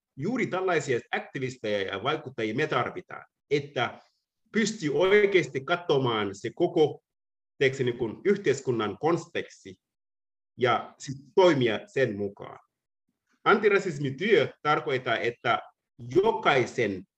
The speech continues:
ihmisen mahdollisuus osallisuuteen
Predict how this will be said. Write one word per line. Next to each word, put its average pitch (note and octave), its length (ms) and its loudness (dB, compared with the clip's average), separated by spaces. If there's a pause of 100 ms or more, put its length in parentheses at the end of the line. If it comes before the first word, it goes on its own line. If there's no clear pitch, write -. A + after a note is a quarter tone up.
(920)
ihmisen B2 760 2 (220)
mahdollisuus C#3 1120 -4
osallisuuteen G#2+ 1080 -4